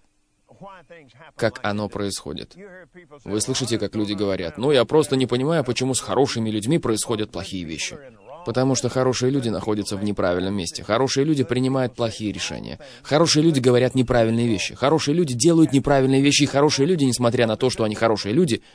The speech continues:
они не следуют тому, что является Божьим планом для их жизни. И у них постоянно какие-то проблемы, потому что они делают что-то, что они даже не были призваны делать. Бог всегда работает над тем, чтобы вернуть вас в свой план. Это Его воля для вас.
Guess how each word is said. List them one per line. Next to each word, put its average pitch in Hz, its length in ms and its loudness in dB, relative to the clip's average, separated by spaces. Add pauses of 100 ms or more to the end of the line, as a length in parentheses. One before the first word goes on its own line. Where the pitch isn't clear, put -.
(120)
они 120 220 2
не 160 120 4
следуют 147 380 4
тому, 147 200 2
что 143 140 -2
является 139 380 4
Божьим 165 320 2
планом 160 320 0
для 104 140 -4
их 104 100 -2
жизни. 104 340 -2 (580)
И 190 60 6
у 196 80 10
них 202 160 6
постоянно 160 520 4
какие-то 160 360 2
проблемы, 170 460 4 (200)
потому 143 320 2
что 139 160 0
они 131 160 4
делают 131 320 4
что-то, 135 500 0 (240)
что 160 200 4
они 147 120 4
даже 143 260 4
не 160 140 2
были 117 180 2
призваны 143 420 4
делать. 185 340 2 (240)
Бог 143 220 6
всегда 180 320 4
работает 131 420 2
над 120 120 2
тем, 165 160 4
чтобы 160 260 2
вернуть 160 340 2
вас 123 180 2
в - 80 -4
свой 117 140 0
план. 98 260 -2
Это 120 180 0
Его 170 220 6
воля 196 260 6
для 135 180 2
вас. 156 180 2